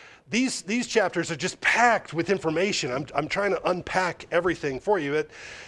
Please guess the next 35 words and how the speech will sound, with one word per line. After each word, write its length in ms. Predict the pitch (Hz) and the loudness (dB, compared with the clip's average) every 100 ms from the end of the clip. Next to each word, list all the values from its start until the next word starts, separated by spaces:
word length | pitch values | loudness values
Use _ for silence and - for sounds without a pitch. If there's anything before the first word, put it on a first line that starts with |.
| - | -2
David 400 | 127 226 262 226 | 4 6 4 0
takes 340 | - 208 175 - | 0 0 2 2
his 320 | 175 151 - | 2 0 -4
family 640 | - - 220 254 165 139 | -6 0 4 4 2 0
up 220 | 151 156 - | 0 0 -2
to 100 | 170 | 0
Moab, 560 | 208 220 131 104 101 _ _ | 2 2 0 -4 -12 _ _
to 120 | - | -6
the 80 | 190 | -4
king 280 | 190 285 254 | -2 -2 -2
of 100 | 131 | -2
Moab, 320 | 135 131 131 | 0 0 0
and 80 | 151 | 0
he 80 | 170 | 0
asks 180 | 175 - | -2 -2
for 140 | 160 | -4
a 40 | |
favor. 440 | 139 208 220 135 101 | -2 0 0 -2 -10
"Can 140 | - 165 | -8 -4
they 120 | 165 | -2
stay 260 | - 196 190 | -2 -2 -2
here 180 | 156 | -4
with 180 | 139 131 | -6 -8
you?" 140 | 131 113 | -10 -12
Why 180 | 185 269 | -4 -2
does 160 | 285 - | 0 -2
David 260 | 208 185 | -6 -4
go 120 | 151 | -4
to 60 | 151 | -4
Moab? 380 | 170 233 143 107 _ _ _ _ _ _ _ _ _ _ _ _ _ _ _ _ _ _ _ _ _ _ _ | -2 -4 -4 -8 _ _ _ _ _ _ _ _ _ _ _ _ _ _ _ _ _ _ _ _ _ _ _
Well, 400 | 151 170 175 233 - 143 | 0 2 2 -2 -8 -4
David 520 | 170 208 233 143 147 | 0 2 2 0 -2
is 180 | - 151 | -4 -6
one-eighth 680 | 131 170 175 - 170 180 - | -2 -2 -2 -2 -4 -4 -10
Moabite. 680 | 127 175 202 131 120 170 - | -4 0 2 0 -2 -4 -8